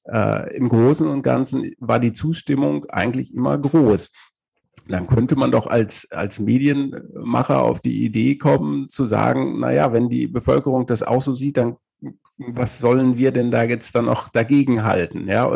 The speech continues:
müssen die qu-, quasi die Medien die Freiheit verteidigen, obwohl die, äh, Bevölkerung,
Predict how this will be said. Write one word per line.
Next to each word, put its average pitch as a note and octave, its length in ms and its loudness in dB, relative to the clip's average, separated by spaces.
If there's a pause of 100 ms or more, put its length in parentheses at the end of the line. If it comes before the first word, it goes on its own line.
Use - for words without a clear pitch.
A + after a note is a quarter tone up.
(100)
müssen C#3 460 0
die C3 80 -2
qu-, B2+ 280 -4
quasi B2 340 0
die A2+ 100 0
Medien C#3+ 400 0
die A#2 120 -6
Freiheit C3 440 0
verteidigen, C3+ 600 -2 (300)
obwohl C3+ 600 4
die, C3+ 320 -4
äh, B2+ 140 -4
Bevölkerung, C3 840 2